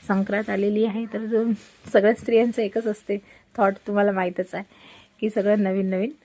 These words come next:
छान दिसलं पाहिजे व्यवस्थित आपल्या घरी म्हणून. तर, अम, आणि मी जा-, म्हणजे डार्क कलर किंवा ग-, असं मल्टी कलर याच्यासाठी घेते, ग्रे कलर,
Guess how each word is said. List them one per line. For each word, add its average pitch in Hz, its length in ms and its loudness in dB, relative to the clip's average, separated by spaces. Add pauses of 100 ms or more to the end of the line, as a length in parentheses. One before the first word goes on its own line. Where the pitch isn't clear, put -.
(320)
छान 190 220 -2
दिसलं 185 260 -4
पाहिजे 175 300 -4
व्यवस्थित 175 440 -6
आपल्या 170 260 -8
घरी 170 220 -2
म्हणून. 156 240 -6 (500)
तर, 180 220 2
अम, 185 520 -2
आणि 208 260 0
मी 247 260 -2 (400)
जा-, 208 220 0
म्हणजे 214 340 0
डार्क 202 460 -4
कलर 220 280 0
किंवा 226 160 2
ग-, 208 640 0
असं 214 200 -4
मल्टी 214 280 -2
कलर 208 180 -4
याच्यासाठी 202 380 -4
घेते, 208 220 -6
ग्रे 196 280 -2
कलर, 190 280 -2